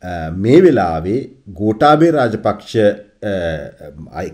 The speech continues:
කෙනාගේ ලනු කෑවා කියලා කියන කතාව පට්ටපල් බොරුවක්.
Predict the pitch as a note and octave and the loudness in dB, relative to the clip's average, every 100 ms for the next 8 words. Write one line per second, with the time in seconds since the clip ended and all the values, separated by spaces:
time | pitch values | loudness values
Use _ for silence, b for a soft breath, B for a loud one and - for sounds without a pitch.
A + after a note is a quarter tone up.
0 | - _ A2 A2+ A#2 G2 F2 A#2+ C#3 C3 | -16 _ -2 0 0 -2 -2 0 2 2
1 | B2+ A#2+ A2+ F#2+ G2+ F#2+ - F2 F#2+ D#2+ | 0 -2 -4 -4 -6 -8 -10 -10 -8 -6
2 | D2+ D2+ b b _ - G#2 - _ - | -6 -10 b b _ -6 -6 -8 _ 0
3 | F#3 - G2+ G2 C#3 G#2 G2+ D#2+ C#2 | 0 0 -4 -2 -4 -6 -8 -8 -16